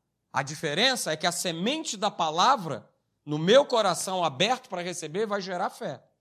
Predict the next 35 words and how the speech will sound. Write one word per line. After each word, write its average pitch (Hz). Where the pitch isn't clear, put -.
Agora, 160
a 170
semente 196
do 185
medo, 202
que 196
é 180
a 180
contra-, 175
que 160
é, 151
aliás, 156
a 156
semente 190
da 175
contradição 196
da 175
palavra, 190
ela 185
vai 190
gerar 180
medo. 240
Tá 180
contrariando 185
o -
que 190
Deus 196
disse? 247
Não, 175
não, 160
rapaz, 123
que 247
curado 170
coisa 165
nenhuma. 143